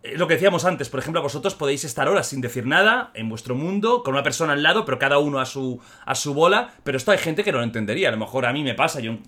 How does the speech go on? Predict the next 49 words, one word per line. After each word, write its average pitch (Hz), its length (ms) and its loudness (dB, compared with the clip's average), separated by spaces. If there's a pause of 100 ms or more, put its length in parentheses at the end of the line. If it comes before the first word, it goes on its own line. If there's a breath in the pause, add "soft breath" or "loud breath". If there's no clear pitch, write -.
estoy 117 180 -10
con 139 100 -8
una 135 120 -4
chica 139 220 -8
que 113 80 -4
no 120 80 -2
me 120 80 -2
dice 131 220 -2
nada 160 200 4
durante 131 300 2
horas 147 180 2
y 123 60 -12
pienso, 110 260 -6
"Ey, 139 120 -6
¿qué 110 100 -8
pasa? - 400 -6
¿Estás 120 180 -10
enfadada? 190 600 2 (140 soft breath)
¿Mal 110 140 -8
rollo?". 175 320 0 (300)
Entonces 196 340 -2
es 196 160 -2
complicado, 165 720 0 (400 soft breath)
eh, 107 920 -4
ya, 156 240 4
ya 160 120 6
veo 202 160 8
que 196 100 8
tú 156 100 2
no, 151 380 2
pero 147 260 6
porque 123 380 0
has 127 140 0
encontrado 151 340 4
a - 20 6
la 147 40 2
persona 147 340 0
crack. 139 360 0 (380 loud breath)
Pero 165 200 8
es 170 100 0
co-, - 160 2
suele 233 220 4
ser 226 160 0
complicado 135 500 0
para, 110 380 2
para 113 120 -2
un 113 80 -2
Asperger 143 400 -4
tener 110 280 -4